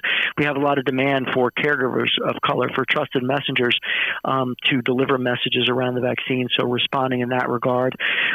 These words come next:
We, um, are gonna be doing a Facebook Live every other week, um,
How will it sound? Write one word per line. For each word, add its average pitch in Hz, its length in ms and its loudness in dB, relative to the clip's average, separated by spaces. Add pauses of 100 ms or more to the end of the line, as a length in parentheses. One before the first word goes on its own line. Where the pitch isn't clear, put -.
(140)
We, 139 260 2
um, 127 480 2
are 139 60 -2
gonna 147 160 0
be 139 80 -2
doing 147 220 2
a 117 40 -2
Facebook - 400 -2
Live 135 400 2
every 131 200 2
other 131 180 2
week, 135 260 0 (120)
um, 123 400 0